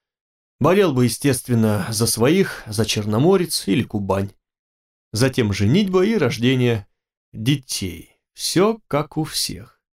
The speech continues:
И, наверное, Алексей Киреев из Новороссийска, человек, с которого были сняты слепки души и разума, ставший новым Урквартом Ройха, именно так сейчас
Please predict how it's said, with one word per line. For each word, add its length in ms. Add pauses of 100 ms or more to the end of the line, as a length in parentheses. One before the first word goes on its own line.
(400)
И, 60
наверное, 720
Алексей 560
Киреев 720
из 400
Новороссийска, 1040 (720)
человек, 460
с 80
которого 440
были 400 (120)
сняты 420
слепки 580
души 440
и 200
разума, 540 (580)
ставший 500
новым 440 (180)
Урквартом 540
Ройха, 500 (600)
именно 440
так 300
сейчас 640